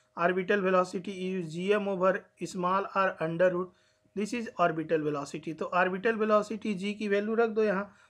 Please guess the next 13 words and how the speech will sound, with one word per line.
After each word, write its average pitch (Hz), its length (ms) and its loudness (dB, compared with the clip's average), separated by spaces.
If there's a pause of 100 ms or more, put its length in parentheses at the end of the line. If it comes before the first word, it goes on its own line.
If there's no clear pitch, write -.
(200)
तो 185 80 0
जी 185 200 -2
की 208 120 -2
वैल्यू 202 300 2
सिक्स 208 260 -6
पॉइंट 196 280 -2
सिक्स 214 260 -6
सेवन 202 360 -2
into 196 200 -6
ten 196 260 -2
की 202 100 -4 (120)
पावर 202 320 4 (440)
माइनस 185 560 0